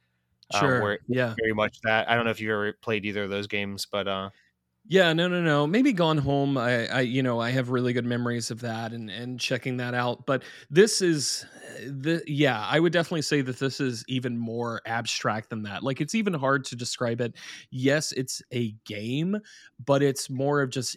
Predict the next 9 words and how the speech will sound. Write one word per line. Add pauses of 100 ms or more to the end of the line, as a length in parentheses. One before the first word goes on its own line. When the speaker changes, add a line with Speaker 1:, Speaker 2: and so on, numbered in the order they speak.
Speaker 2:
interactive (100)
storytelling.
It's
almost
like, (480)
um,
this
is
your,